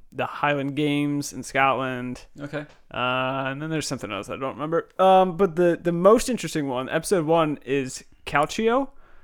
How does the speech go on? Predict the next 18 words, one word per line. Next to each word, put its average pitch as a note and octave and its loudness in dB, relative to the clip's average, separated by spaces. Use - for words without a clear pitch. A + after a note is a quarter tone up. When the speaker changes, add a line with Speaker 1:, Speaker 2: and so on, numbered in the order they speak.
Speaker 1:
which D3 -2
happens D#3 0
in C3+ -4
Florence, F3 0
Italy. G#3+ 0
Speaker 2:
Calcio? C3 -10
Is G2 -12
that G#2+ -4
where G2 -4
they F#2+ -6
Speaker 1:
C F3 4
A D#3+ 6
L D#3 6
C D#3+ -2
I D3+ 2
O. E3 0
Speaker 2:
Oh. F#2 -8
Speaker 1:
Yeah. C3 -2